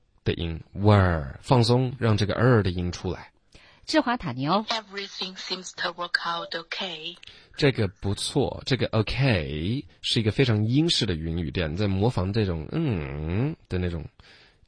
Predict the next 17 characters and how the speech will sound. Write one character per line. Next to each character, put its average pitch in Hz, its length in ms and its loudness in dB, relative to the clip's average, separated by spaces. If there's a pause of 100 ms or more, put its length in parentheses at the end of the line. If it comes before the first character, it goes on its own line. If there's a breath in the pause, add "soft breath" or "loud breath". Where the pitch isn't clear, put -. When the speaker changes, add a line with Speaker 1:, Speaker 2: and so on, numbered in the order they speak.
Speaker 1:
语 101 140 2
调， 98 200 4
然 78 120 2
后 104 80 4
最 120 120 4
好 95 120 2
不 73 120 -6
要， 71 220 -8
就 110 100 0
是 101 120 0
OK。 92 680 0 (160)
Speaker 2:
好， - 260 -18 (280 soft breath)
正 269 260 4
在 226 200 4
瘦 247 340 6
的 131 200 -2
cart。 170 420 2